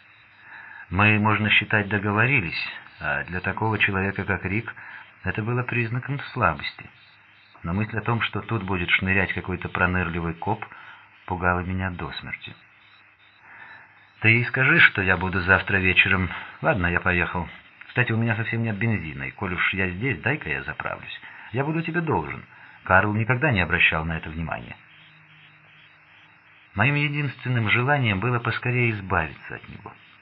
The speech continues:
Я не должен был давать ему заправляться, но я был уверен, если не позволю ему наполнить бак — он будет скулить, пока не добьется своего.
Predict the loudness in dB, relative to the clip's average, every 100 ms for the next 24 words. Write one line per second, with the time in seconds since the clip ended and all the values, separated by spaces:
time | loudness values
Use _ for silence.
0 | _ -6 -4 -2 -2 -2 -4 -6 -8 -6
1 | -4 -4 -6 -6 -6 -6 -6 -2 0 0
2 | -2 -2 -4 -2 -2 -2 -2 -4 -2 -2
3 | -2 -8 -16 -18 -20 -18 -6 -6 -2 -2
4 | 0 2 0 0 -2 0 0 0 0 0
5 | 0 -2 -2 2 2 0 -16 -20 -20 -20
6 | -6 -2 0 0 -2 -4 -8 -4 -2 -2
7 | -2 -2 0 0 -2 -4 -6 -8 -10 -10
8 | -10 -12